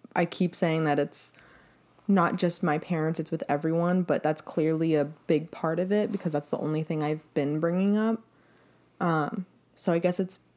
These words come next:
being more vocal. I mean, our episode, the last episode, the T U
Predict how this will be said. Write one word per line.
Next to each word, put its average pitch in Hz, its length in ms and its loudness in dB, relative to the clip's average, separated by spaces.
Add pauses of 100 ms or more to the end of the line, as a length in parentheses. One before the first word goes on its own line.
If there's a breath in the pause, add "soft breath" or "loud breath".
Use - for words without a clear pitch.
(600)
being 175 340 2
more 160 420 0 (480)
vocal. 170 640 0 (580)
I 165 60 -2
mean, 165 260 -2 (380)
our 160 260 0 (200)
episode, 165 520 -2 (260)
the - 80 -4
last 165 260 -2
episode, 175 500 -2
the 160 100 -4
T 170 220 -6
U 165 360 -2